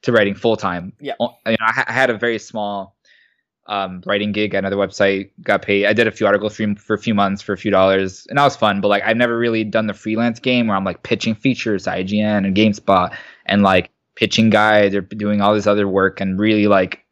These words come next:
Speaker 1: uh, flexing on my creative muscles.
Speaker 2: Yeah.
Speaker 1: I kinda applied for Twinfinite. You know, I was, I, you know, I volunteered there for, like, two years, I think, almost.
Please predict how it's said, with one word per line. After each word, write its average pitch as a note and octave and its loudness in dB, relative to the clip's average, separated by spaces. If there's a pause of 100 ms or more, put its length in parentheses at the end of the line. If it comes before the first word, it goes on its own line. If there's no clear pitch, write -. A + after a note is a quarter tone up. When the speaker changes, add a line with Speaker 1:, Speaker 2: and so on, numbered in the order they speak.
(880)
Speaker 1:
uh, G2+ 0
flexing A2 -2
on G2+ 0
my G2+ -2
creative G#2 -2
muscles. F#2+ -6 (120)
Speaker 2:
Yeah. C3 -6
Speaker 1:
I - 2
kinda B2+ 0 (540)
applied A#2 -2
for C3 -14
Twinfinite. C#3+ -10
You A#2 -8
know, G#2+ -4
I G2+ -2
was, G#2+ -6
I, A2 2
you B2 0
know, A#2+ 4
I G#2+ 2
volunteered A2 0
there G#2+ 2
for, G2 -6 (520)
like, F2+ -14
two - -6
years, A#2 2
I C3+ 4
think, C#3+ 0
almost. D3 0